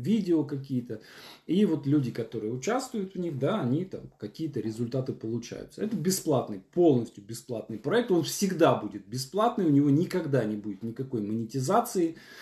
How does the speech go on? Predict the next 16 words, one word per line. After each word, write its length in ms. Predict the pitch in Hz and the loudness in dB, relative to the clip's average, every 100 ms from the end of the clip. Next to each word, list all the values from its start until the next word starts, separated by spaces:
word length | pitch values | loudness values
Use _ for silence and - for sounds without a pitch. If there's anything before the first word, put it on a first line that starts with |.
| - - | -20 -10
да, 220 | - 143 185 | 4 6 6
то 140 | 160 | 4
есть 140 | 131 | 2
это, 380 | 156 151 131 - _ _ _ _ _ _ _ _ _ _ _ - | 2 2 0 0 _ _ _ _ _ _ _ _ _ _ _ -16
а, 400 | 104 107 107 110 117 | -10 -8 -6 -2 0
условно 460 | 127 165 185 170 | 2 6 8 8
говоря, 220 | 147 156 | 6 6
такая 300 | 156 151 147 123 | 6 4 2 4
Блиновская, 640 | 175 196 269 226 - 185 | 6 8 8 6 2 2
только, 380 | - 202 196 190 - | 4 2 2 0 -4
Блиновская, 680 | 165 131 180 220 269 - 185 | -6 0 4 6 6 6 2
только 240 | - 214 190 | 2 0 -2
бесплатно. 680 | 143 - 135 107 90 135 131 - | -4 -6 -6 -6 -2 0 0 -2
<laughs> 160 | 143 135 - - - - - - | -10 -10 -12 -14 -14 -16 -14 0
Э, 1600 | 131 135 131 123 127 123 123 120 117 113 113 143 71 98 98 131 | 4 4 4 4 2 2 0 0 -2 -4 -6 -6 -6 -6 -6 -2
вот. 500 | 135 156 120 - | 2 4 2 0